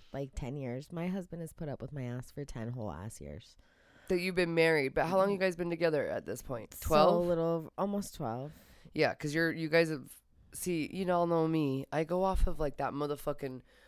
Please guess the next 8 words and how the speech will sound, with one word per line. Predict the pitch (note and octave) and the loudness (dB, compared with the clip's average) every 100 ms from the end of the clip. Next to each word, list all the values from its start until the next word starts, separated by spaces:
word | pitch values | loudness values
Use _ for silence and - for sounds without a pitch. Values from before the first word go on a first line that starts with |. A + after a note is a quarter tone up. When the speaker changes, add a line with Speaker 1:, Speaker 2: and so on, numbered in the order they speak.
| _ | _
Speaker 2:
first | - E3 C#3+ - - | -4 -2 -2 -6 0
date, | F#3+ F3+ F3 | 6 6 4
that | - C3 | 2 -2
first | - - D#3 - | -2 0 0 2
sign | E3 D#3 | 2 2
of | C3+ | 0
love. | D3+ D#3+ D#3 | 4 6 6
Like, | D3 | 4